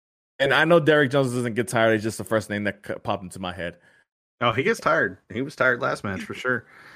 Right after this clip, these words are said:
Speaker 1: Yeah.
Speaker 2: Uh, no, I, I, I note, uh, and I think,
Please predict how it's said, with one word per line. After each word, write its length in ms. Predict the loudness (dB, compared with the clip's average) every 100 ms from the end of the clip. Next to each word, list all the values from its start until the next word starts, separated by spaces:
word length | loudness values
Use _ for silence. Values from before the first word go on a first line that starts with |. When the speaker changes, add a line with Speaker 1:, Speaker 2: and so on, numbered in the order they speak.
| -18 -12
Speaker 1:
Yeah. 100 | 0
Speaker 2:
Uh, 240 | 2 2
no, 220 | 2 4 6
I, 280 | 4 2 2
I, 260 | 2 2 0
I 140 | 0
note, 400 | 2 2 2 -2
uh, 420 | -2 0 0 -2 -2
and 140 | -4
I 120 | -6 -4
think, 280 | -6 -6